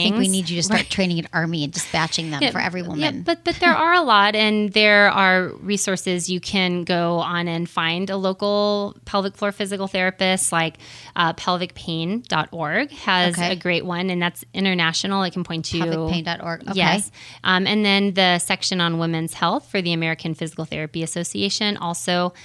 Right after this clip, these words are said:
Speaker 2: has a database. Um, you know, and, and the thing with these databases are you, you really just have to be a member to be on it. So it doesn't guarantee that you're getting good care, but at least it guarantees that you're getting someone that's somewhat involved in their profession.
Speaker 1: Right.
Speaker 2: So it can be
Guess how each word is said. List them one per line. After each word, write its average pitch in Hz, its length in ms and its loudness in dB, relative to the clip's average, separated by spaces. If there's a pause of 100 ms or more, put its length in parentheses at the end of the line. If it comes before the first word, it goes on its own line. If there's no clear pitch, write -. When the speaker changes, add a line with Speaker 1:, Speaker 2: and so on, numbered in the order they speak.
(260)
Speaker 2:
has 185 440 2
a - 160 -4
database. 196 800 2
Um, 185 300 0
you 254 80 2
know, 247 100 2
and, 240 160 0
and 240 180 -2
the 247 60 0
thing 294 220 0
with 262 160 -2
these 214 380 0
databases 180 680 -2
are 170 240 0 (380)
you, 240 140 2
you 247 120 0
really 330 160 4
just 269 120 -4
have 254 140 -4
to 185 80 -4
be 165 160 -4
a 160 60 -2
member 208 320 0
to 170 80 -2
be 165 160 -4
on 202 200 2
it. 185 120 -2
So 208 100 -2
it 190 120 -2
doesn't 220 420 0
guarantee 185 720 -2
that 240 160 -4
you're 269 100 -2
getting 277 260 0
good 277 160 -2
care, 269 280 -2
but 233 160 4
at 202 140 2
least 247 260 0
it 233 40 0
guarantees 196 600 0
that 185 120 -6
you're 190 100 -2
getting 190 220 0
someone 180 380 -2
that's 165 220 -4
somewhat 185 340 -2
involved 165 460 -4
in 214 100 -2
their 214 120 0
profession. 247 480 -2
Speaker 1:
Right. 202 240 2 (300)
Speaker 2:
So 214 220 6
it 202 100 4
can 196 240 2
be 190 80 0